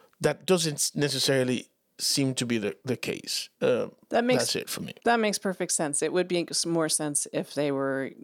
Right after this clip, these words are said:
Speaker 2: talking about the, the Timmy character, the Randall Park character. You know, that
Speaker 1: Yes,
Speaker 2: would fit
Speaker 1: yes.
Speaker 2: more for him. But yeah, no, I agree with that one hundred percent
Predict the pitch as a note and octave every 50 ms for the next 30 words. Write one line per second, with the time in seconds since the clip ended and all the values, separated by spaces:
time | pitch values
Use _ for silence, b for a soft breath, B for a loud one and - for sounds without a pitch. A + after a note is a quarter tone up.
0 | - - - - - - - - D#3 C#3+ C#3 - - A#2 C3 C#3 C3 C3+ C3+ B2+
1 | - - - B2 B2 B2+ B2 - - - C3 C3 - - C#3+ B2+ B2 A#2 - A2
2 | A#2 - - - G#2 - F2 - C#3+ D3 C#3+ C3 B2 - - B2+ - - - -
3 | _ - - - - - - - - - - - _ _ _ _ _ - D3+ C3+
4 | C#3+ C#3 D3 E3 D#3+ - E3 D#3+ - - E3 - - D3+ C#3+ C#3 C#3 C#3+ - -
5 | C#3 - - D#3 D3 B2+ C3 C3 C#3+ - _ - - D#3 D3 C3+ - - _ _
6 | _ _ _ - F3 C#3 A2+ A#2 - C#3+ - - - - A2+ G#2+ F2+ G2+ A2 D#3+
7 | D#3 D#3 D#3 D#3 D3 D3+ D3+ C#3+ C3+ B2+ - - A2 A#2+ C#3 C3+ B2+ - - -
8 | - - - - - - -